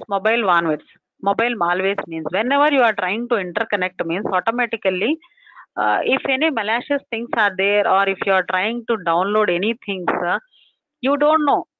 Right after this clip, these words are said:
But if you want to play the games like pub G or any other games, uh, unintentionally you will download the things, but you don't know that some malware is installed in your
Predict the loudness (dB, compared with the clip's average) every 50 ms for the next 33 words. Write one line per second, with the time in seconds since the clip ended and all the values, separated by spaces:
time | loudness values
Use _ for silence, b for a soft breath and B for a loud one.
0 | _ -4 0 0 0 0 -2 -4 -2 0 2 2 2 2 2 0 -4 -4 0 0
1 | 2 2 2 0 -2 -2 0 -2 -2 -2 -2 -4 -4 -2 -2 -2 0 0 -2 -2
2 | -2 0 0 0 2 2 2 2 0 0 0 0 0 0 0 -2 -2 -2 -2 -2
3 | -2 -2 -4 -4 -4 -2 -4 -4 b b b b b b 0 0 2 2 2 2
4 | 2 2 0 -2 -2 -2 0 0 2 2 2 2 2 2 2 2 2 2 2 2
5 | 2 2 2 2 0 -4 -4 -4 -6 -6 -6 -4 0 0 0 2 2 2 2 2
6 | 2 2 2 2 0 0 0 0 -2 -2 _ _ _ _ _ _ _ _ _ _
7 | 0 2 2 2 2 0 0 0 0 0 2 2 4 4 4 4 4 2 2 0
8 | 0 0 -2 -4 -6 -4 -4 -2 0 2 2 2 0 -2 -4 -8 -8 -6 -2 0
9 | 0 2 0